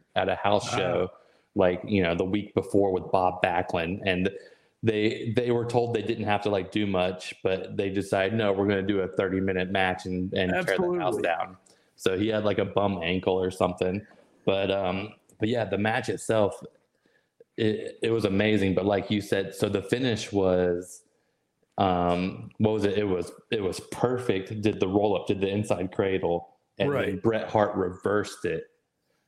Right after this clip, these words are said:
Speaker 1: And it was just like, it was
Speaker 2: How
Speaker 1: almost a
Speaker 2: often do you see that, a reverse of a inside cradle to another one?
Speaker 1: Right. And then I started thinking too, I was like, "Man, is Bret gonna win a match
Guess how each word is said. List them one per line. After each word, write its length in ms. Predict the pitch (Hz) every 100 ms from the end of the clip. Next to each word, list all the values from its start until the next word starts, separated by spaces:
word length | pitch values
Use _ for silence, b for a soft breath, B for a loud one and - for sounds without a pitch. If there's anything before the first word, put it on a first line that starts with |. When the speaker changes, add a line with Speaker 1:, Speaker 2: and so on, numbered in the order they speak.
| -
Speaker 1:
And 240 | 98 95 98
it 80 |
was 200 | 98 101
just 200 | 110 98
like, 400 | 110 95 95 - - _ _ _ -
it 60 | 214
was 80 | 214
Speaker 2:
How 100 | 226
Speaker 1:
almost 180 | 233 240
a 40 |
Speaker 2:
often 160 | 208 190
do 80 | 202
you 120 | 185
see 300 | - 180 185
that, 360 | 151 151 104 -
a 60 |
reverse 760 | 135 135 127 120 165 196 185 -
of 220 | - 160
a 280 | 143 123 - -
inside 460 | 175 156 156 156 139
cradle 520 | 143 151 139 120 - B B B -
to 160 | 156
another 380 | 139 135 151 113
one? 280 | 87 82 - _ _ 120
Speaker 1:
Right. 300 | 107 95 92 -
And 180 | 110
then 120 | 117 120
I 120 | 120
started 320 | 123 120 117
thinking 280 | 120 110 107
too, 180 | - 143
I 100 | 117
was 120 | 110
like, 180 | 101 101
"Man, 260 | 117 120
is 200 | 98 95
Bret 360 | - 107 107 -
gonna 180 | 110 107
win 160 | 110
a 80 | 104
match 300 | 95 95 110